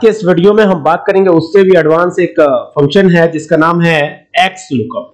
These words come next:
आइए देखते हैं कैसे यूज़ करना है, ठीक है। तो हमारे पास एक छोटा सा डेटा है, देख सकते हैं ये data आपके पास बड़ा भी हो सकता है। अब जब भी आपको वी लुकअप की जरूरत पड़ती है तो क्या करते हैं, यहाँ पे is equal to करके वी लुकअप लगाते हैं और वी लुकअप हमेशा side से lookup करके आपको देता है, ये side से,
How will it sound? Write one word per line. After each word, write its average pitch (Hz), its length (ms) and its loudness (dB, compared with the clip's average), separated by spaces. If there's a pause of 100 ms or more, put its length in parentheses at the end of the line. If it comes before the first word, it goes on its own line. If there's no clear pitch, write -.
(140)
आइए 226 180 0
देखते 233 260 0
हैं 220 160 0
कैसे 160 300 0
यूज़ 135 360 2
करना 117 180 -2
है, 120 60 0
ठीक 180 200 -2
है। 226 100 2 (480)
तो 208 60 0
हमारे 226 160 0
पास 254 180 -2
एक 247 180 -2
छोटा 190 240 0
सा 202 100 0
डेटा 165 380 0
है, 185 480 0 (100)
देख 147 180 2
सकते - 240 -2
हैं 175 80 4
ये 165 100 4
data 147 280 2
आपके 151 200 -4
पास 151 300 -2
बड़ा 147 200 2
भी 180 120 0
हो 180 120 4
सकता 165 360 -2
है। 143 280 -6 (440)
अब 180 140 -4
जब 175 180 2
भी 220 120 2
आपको 220 500 2
वी 196 100 2
लुकअप 202 280 0
की 208 60 4
जरूरत 190 280 2
पड़ती 185 200 0
है 180 60 2
तो 170 100 -4
क्या - 140 0
करते 113 280 -10
हैं, 113 80 -8
यहाँ 135 180 2
पे 156 400 0 (160)
is 151 60 0
equal 160 240 0
to 185 80 0
करके 185 180 2
वी 180 140 2
लुकअप 196 260 0
लगाते 185 320 0
हैं 208 80 4
और 180 100 -2
वी 175 100 2
लुकअप 185 260 0
हमेशा 170 240 0
side 165 320 -2
से 196 140 0
lookup 151 360 -2
करके 123 220 -2
आपको 107 220 -4
देता 101 240 -6
है, 135 120 4
ये 151 60 2
side 139 320 -2
से, - 140 -20